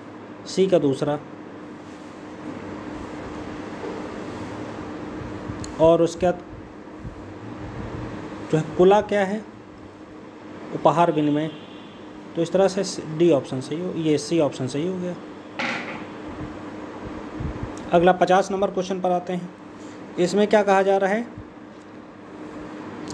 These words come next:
निम्नलिखित जनतंत्र की कौन सी विशेषताएं शामिल हैं? पहला ऑप्शन, राजनीतिक दल जनतंत्र में होना चाहिए, है।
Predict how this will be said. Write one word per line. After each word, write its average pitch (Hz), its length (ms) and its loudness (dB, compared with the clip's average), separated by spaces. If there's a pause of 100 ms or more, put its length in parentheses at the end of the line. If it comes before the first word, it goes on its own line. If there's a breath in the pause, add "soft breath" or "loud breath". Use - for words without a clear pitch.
(380 loud breath)
निम्नलिखित 202 600 8 (600)
जनतंत्र 202 560 4
की 208 140 0
कौन 202 340 4
सी 196 140 2
विशेषताएं 156 520 0
शामिल 127 300 -2
हैं? - 180 -10 (1160)
पहला 190 220 10
ऑप्शन, 123 300 -2 (1120)
राजनीतिक 160 580 6
दल 165 120 6
जनतंत्र 165 460 4
में 165 100 2
होना 180 200 4
चाहिए, 208 280 2
है। 147 260 0